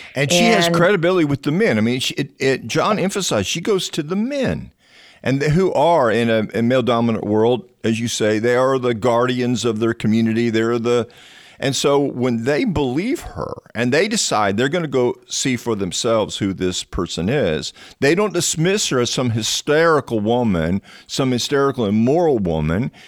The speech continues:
Speaker 1: It's because, I would suggest, she has already earned the reputation of being an insightful person. And they hear, "Oh, really? Let's go see this man."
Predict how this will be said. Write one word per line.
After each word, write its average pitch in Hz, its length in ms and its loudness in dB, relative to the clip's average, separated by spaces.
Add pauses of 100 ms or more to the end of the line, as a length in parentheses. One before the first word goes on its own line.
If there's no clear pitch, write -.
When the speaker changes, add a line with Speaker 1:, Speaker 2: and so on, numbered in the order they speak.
Speaker 1:
It's 135 180 -2
because, 190 640 -2 (360)
I 202 180 -2
would 302 200 -2
suggest, 87 680 -4 (440)
she 185 340 -2
has 190 220 -4 (320)
already 156 400 2
earned 151 180 0
the 143 40 0
reputation 131 540 -2
of 127 120 -4
being 117 200 0
an 143 60 -2
insightful 156 580 -4
person. 180 500 -6 (380)
And 131 260 0
they 139 280 0
hear, 190 400 -2
"Oh, 113 340 0
really? 117 460 0
Let's 135 220 -2
go 127 160 0
see 220 340 -2
this 123 260 -4
man." 80 460 -4